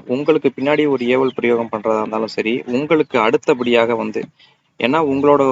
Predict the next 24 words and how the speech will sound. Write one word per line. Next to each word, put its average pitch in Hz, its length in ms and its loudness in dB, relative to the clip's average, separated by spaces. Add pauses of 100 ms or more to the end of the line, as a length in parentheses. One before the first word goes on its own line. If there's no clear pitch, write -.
உடல்ல 147 220 2
வந்து 143 260 0
உயிர் 139 260 0
இருக்கிற 127 320 0
வரையும் 135 340 0
அது 131 160 0
உங்களை 127 300 0
தான் 135 320 0
எதிர்பார்த்துக்கிட்டு 110 600 0
இருக்கும். 127 240 -4 (320)
உங்களோட 123 300 0
உடல் 131 300 0
வந்து 143 300 -2
உயிரை 147 240 0
விட்டு 127 240 -4
பிரிஞ்சு 143 280 -2
போயிருச்சு 120 380 -4
அப்படின்னா, 110 340 -2 (500)
உங்களோட 123 280 0
ரத்த 123 300 0
வாரிசானது 123 600 2
அதற்கு 156 480 0
அடுத்தபடியா 131 520 0
வந்து 123 360 -2